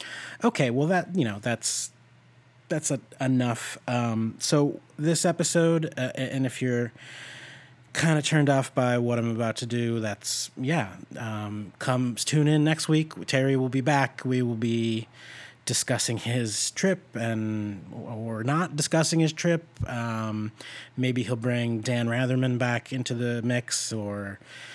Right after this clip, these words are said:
uh, you know, that South African guy, <laughs> the, the, the, um, commando man.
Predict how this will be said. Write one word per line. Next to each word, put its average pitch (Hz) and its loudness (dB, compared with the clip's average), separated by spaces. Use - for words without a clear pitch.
uh, 98 -6
you 107 -8
know, 104 -4
that 101 -6
South 104 0
African 113 -4
guy, 113 2
<laughs> - -20
the, 110 -8
the, 113 -6
the, 117 -6
um, 107 -10
commando 131 2
man. 143 2